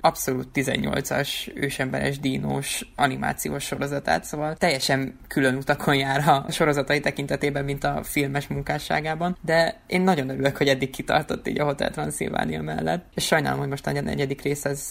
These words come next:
inkább ilyen koprodukció lesz, és félek is, hogy picit meg fogja érezni,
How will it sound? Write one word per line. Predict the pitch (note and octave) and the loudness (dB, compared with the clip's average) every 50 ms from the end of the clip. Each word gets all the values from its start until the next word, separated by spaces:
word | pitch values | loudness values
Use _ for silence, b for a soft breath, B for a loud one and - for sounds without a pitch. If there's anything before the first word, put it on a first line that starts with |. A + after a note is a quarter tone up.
| - - - - - - - - | -10 -12 -14 -16 -18 -20 -12 -8
inkább | - D#3 C#3+ - C#3+ C#3+ C#3+ | -8 -4 -2 -2 0 0 0
ilyen | C#3+ C#3+ C#3+ | -4 -4 -4
koprodukció | - D3 C#3 - C#3 D3 D3 D3 C#3+ - - - D3+ D#3 D#3 D#3 | -4 -4 -4 -2 -4 -4 -4 -6 -8 -8 -4 -2 -2 0 0 0
lesz, | E3 E3+ E3+ - - - | -2 -2 -4 -6 -12 -12
és | - - D#3+ - - - - - - - - - - - | -8 -6 -6 -6 -6 -10 -16 -20 -20 -20 -20 -20 -18 -6
félek | - E3+ D3+ C#3+ - D3 - | -4 -2 -2 -2 -4 -4 -6
is, | - - - | -8 -8 -8
hogy | C#3+ C#3+ | -6 -6
picit | D3+ D3+ - C#3+ D3 | -4 -4 -4 -4 -4
meg | D3 D3 - | -4 -4 -4
fogja | - D3 C#3+ D3 C#3+ | -6 -6 -4 -4 -4
érezni, | D3 D3+ D3+ D#3 D#3+ D#3+ - F3 E3+ F3 | -4 -4 -4 -4 -4 -4 -4 -4 -4 -6